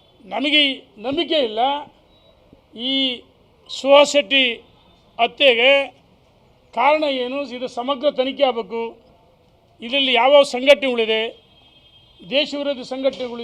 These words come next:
ಯಾರ್ಯಾರ ಪಾತ್ರ ಇದೆ, ಕೈವಾಡ ಇದೆ ಅಂತೇಳಿ ತನಿಖೆ ಆಗ್ಬೇಕಂದ್ರೆ ಎನ್ ಐ ಎ ವಹಿಸ್ಲೇ-, ತನಿಖೆ ವಹಿ-, ಕೊಡಲೇಬೇಕು. ತನಿಖೆಯಿಂದ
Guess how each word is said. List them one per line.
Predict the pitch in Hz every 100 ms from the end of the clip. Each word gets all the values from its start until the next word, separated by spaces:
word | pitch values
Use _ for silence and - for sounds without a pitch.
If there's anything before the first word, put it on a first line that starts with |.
| 214
ಯಾರ್ಯಾರ | 254 277 -
ಪಾತ್ರ | 254 269 269
ಇದೆ, | 240 226 226
ಕೈವಾಡ | 269 285 277
ಇದೆ | 254
ಅಂತೇಳಿ | 262 277 240
ತನಿಖೆ | 254 277 254
ಆಗ್ಬೇಕಂದ್ರೆ | 226 240 285 320 330 _ _ _ _ -
ಎನ್ | 196 247 262 277
ಐ | 302 - - 240
ಎ | 233 208
ವಹಿಸ್ಲೇ-, | 247 262 311 269 -
ತನಿಖೆ | 233 269 269 226
ವಹಿ-, | 226 190
ಕೊಡಲೇಬೇಕು. | 226 294 285 226 339 392 - _ _ _ _ _ _
ತನಿಖೆಯಿಂದ | 240 302 285 294 277